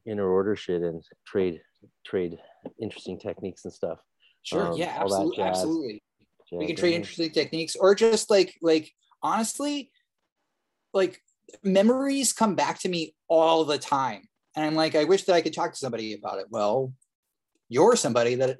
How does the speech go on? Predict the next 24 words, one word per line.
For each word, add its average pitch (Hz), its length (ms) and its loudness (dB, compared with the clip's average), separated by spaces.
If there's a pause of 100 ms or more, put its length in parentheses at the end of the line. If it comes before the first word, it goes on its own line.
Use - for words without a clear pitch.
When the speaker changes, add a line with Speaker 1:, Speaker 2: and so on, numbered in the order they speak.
Speaker 2:
that 127 260 0
I 151 60 -2
could - 160 -8
<laughs> - 120 -2
talk 185 140 0
to 156 100 2
about 127 240 -2
it. 165 100 -8 (240)
Speaker 1:
Yeah, 143 340 2
yeah, 110 300 2
definitely. 95 520 -4
I 90 40 -6
was 95 180 -6
there. 110 300 -2 (480)
Cool. 113 280 4
You 107 120 2
Speaker 2:
Yeah. 120 80 0
Speaker 1:
must 110 120 -6
be 113 120 -4
taking 113 400 -4
your 101 120 0
ginkgo 98 560 0
and, 87 220 -8
uh, 87 400 -2